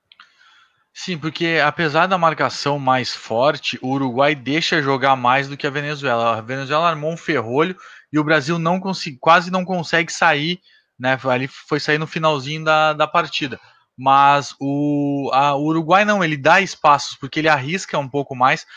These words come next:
até porque tá em casa, então ele arrisca um pouquinho mais, então isso dá uma,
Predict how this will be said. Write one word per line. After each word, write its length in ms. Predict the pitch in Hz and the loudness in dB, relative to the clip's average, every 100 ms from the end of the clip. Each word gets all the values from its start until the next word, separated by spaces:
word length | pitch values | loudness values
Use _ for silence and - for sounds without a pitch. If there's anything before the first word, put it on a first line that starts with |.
| - | -10
até 280 | - 131 139 | -6 0 0
porque 180 | 135 143 | 0 -2
tá 160 | 143 143 | -2 -2
em 80 | |
casa, 460 | 143 135 156 143 127 - _ | 0 4 4 4 -2 -12 _
então 240 | 120 147 156 | -8 -6 0
ele 80 | 160 | 0
arrisca 420 | 143 151 180 170 | 0 -2 -4 -4
um 80 | 147 | -4
pouquinho 360 | 135 - 156 | -6 -6 -4
mais, 340 | 143 139 160 - - _ | 2 2 2 -6 -20 _
então 260 | 143 143 147 | -8 -4 -4
isso 200 | 143 135 | -4 0
dá 120 | 139 | 2
uma, 680 | 151 151 151 151 147 143 | 4 4 4 6 6 4